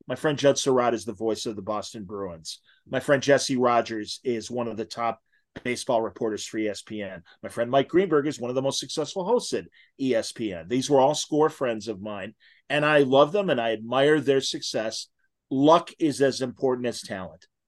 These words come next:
And, uh, and you'll forgive me for saying talent when I'm describing what I do, but I just, thankfully, the digital platform has afforded me to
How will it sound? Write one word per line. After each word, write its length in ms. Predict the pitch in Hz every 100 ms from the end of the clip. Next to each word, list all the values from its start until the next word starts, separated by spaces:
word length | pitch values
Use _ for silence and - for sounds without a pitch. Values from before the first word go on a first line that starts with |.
| _ _ -
And, 440 | 131 127 123 117
uh, 320 | 117 117 110 104
and 120 | 123
you'll 100 | 120
forgive 360 | - 123 120 104
me 120 | 120
for 160 | 113
saying 340 | 110 127 120 107
talent 440 | - 104 98 90 -
when 180 | 120 110
I'm 140 | 101
describing 480 | 95 - 131 113 107
what 160 | 107 104
I 80 |
do, 500 | 98 131 160 113 92 92 _ _ _
but 280 | - 131 123 - _ _
I 140 | 131
just, 360 | 139 160 165 -
thankfully, 960 | - - 175 196 - 170 123 113 113 117
the 120 | 117 135
digital 480 | 143 156 165 170
platform 800 | 165 - 135 139 - 117 104 101 98 _ _ _
has 220 | 131 127
afforded 560 | 131 - 135 135 143 117
me 400 | 117 104 98 95 _ _ _ _ _
to 720 | - - 135 123 117 117 110